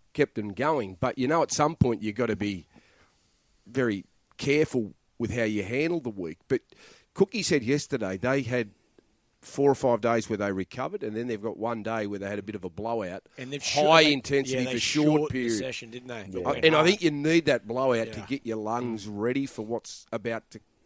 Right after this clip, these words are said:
Speaker 1: to happen,
Speaker 2: Yeah.
Speaker 1: because I think if you just rest, rest, rest, I, I, I reckon you start slow and then you put yourself at risk of,
Speaker 2: Mm.
Speaker 1: you know,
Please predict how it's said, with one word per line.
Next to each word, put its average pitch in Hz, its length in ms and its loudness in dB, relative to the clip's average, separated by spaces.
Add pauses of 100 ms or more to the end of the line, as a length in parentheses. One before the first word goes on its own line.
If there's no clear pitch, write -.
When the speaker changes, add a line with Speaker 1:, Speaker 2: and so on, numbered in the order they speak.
(220)
Speaker 1:
to 120 80 -10
happen, 147 340 -6
Speaker 2:
Yeah. 175 40 -12
Speaker 1:
because 131 240 -10
I 151 60 -2
think 196 120 -4
if 151 120 -6
you 120 80 -6
just 120 180 -6 (720)
rest, 127 320 0
rest, 120 280 -4
rest, 123 480 -4
I, - 80 -8 (120)
I, 120 260 -10
I 151 40 0
reckon 117 340 -4
you 92 120 -10
start 107 360 -8 (220)
slow 101 400 -6
and 101 100 -6
then 107 120 -6
you 101 80 -6
put - 160 -10
yourself 92 320 -12
at - 80 -18
risk 107 300 -10
of, 95 120 -12
Speaker 2:
Mm. 95 100 -20 (640)
Speaker 1:
you 107 80 -8
know, 92 100 -6